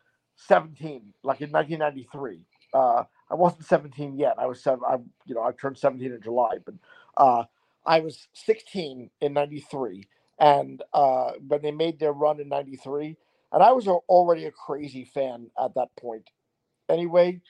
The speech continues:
uh, and that just le-, you know, brought up to the <laughs> next level.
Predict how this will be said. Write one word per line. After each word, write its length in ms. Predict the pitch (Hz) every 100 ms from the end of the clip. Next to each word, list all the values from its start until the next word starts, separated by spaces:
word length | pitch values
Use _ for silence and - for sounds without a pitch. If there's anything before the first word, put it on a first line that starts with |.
| _ _ _ -
uh, 380 | 156 143 139 135 -
and 300 | 151 147 143 _ 131
that 240 | 165 170 -
just 260 | 156 107
le-, 280 | 123 127 147 - - _
you 100 | 156
know, 80 | 127
brought 320 | 123 160 151
up 40 |
to 120 | 131 143
the 80 | -
<laughs> 40 | -
next 220 | 139 -
level. 420 | 160 151 131